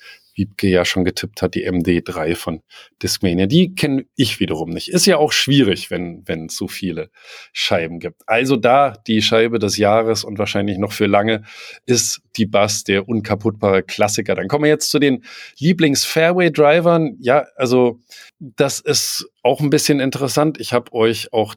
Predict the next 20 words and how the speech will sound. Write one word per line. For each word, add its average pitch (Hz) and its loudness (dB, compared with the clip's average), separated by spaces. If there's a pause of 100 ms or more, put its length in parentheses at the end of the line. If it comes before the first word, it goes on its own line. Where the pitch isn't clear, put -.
da 127 2 (240)
die 120 0
Grafik 127 2
ohne 165 6
die 139 -2
Top 123 -4
drei 110 2
gegeben. 165 2 (400)
Und 139 0
man 139 4
muss 135 0
sagen, 151 2 (600)
da 143 4
gibt - -4
es - -2
eine 123 0
noch 139 0
dominantere 117 2
Nummer 120 2
eins 113 0